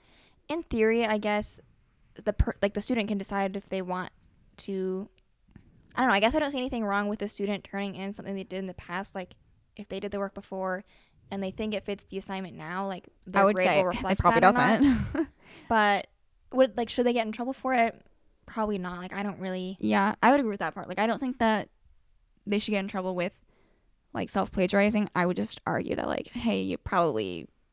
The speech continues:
Speaker 2: like, the assignment's probably not the same. That would be my guess. All right, I have one more.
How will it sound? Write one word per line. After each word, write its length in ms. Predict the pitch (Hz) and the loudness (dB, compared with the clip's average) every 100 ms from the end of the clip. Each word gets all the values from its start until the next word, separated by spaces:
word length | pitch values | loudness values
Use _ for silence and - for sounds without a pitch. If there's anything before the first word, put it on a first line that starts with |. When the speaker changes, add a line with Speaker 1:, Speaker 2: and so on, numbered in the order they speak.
| - | -8
Speaker 2:
like, 160 | - - _ _ - | -8 -8 _ _ -8
the 140 | 202 - | -6 -4
assignment's 360 | 214 208 196 - | -4 -2 -4 -6
probably 180 | - - | -6 -6
not 40 | - | -8
the 60 | |
same. 340 | 247 - 269 - _ _ _ _ _ _ _ _ - | -8 -6 -6 -10 _ _ _ _ _ _ _ _ -4
That 80 | 175 | -2
would 100 | 208 | 0
be 80 | |
my 160 | 220 139 | 0 0
guess. 440 | - - - - - _ _ _ _ _ - _ _ _ _ _ - - - - - - _ _ _ - | -4 -10 -12 -20 -20 _ _ _ _ _ -20 _ _ _ _ _ -20 -20 -20 -20 -20 -20 _ _ _ 2
All 60 | 208 | 4
right, 180 | 196 - - | 4 2 6
I 140 | 254 | 6
have 600 | 339 - 277 247 247 254 - | 6 4 6 4 2 -2 -4
one 160 | 226 220 | 0 0
more. 200 | 190 | -2